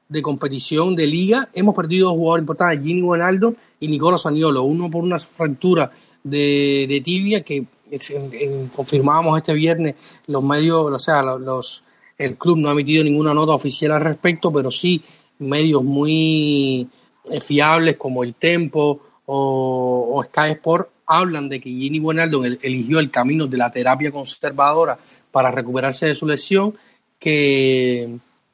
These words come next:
no acorta los tiempos, todo lo contrario, eh, porque la operación sería más invasiva,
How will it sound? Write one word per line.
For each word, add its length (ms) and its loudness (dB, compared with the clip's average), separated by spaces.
no 260 2
acorta 420 2
los 200 0
tiempos, 480 0
todo 240 2
lo 140 2
contrario, 560 2
eh, 540 2
porque 240 -4
la 80 0
operación 640 0
sería 320 -4
más 300 -2
invasiva, 680 0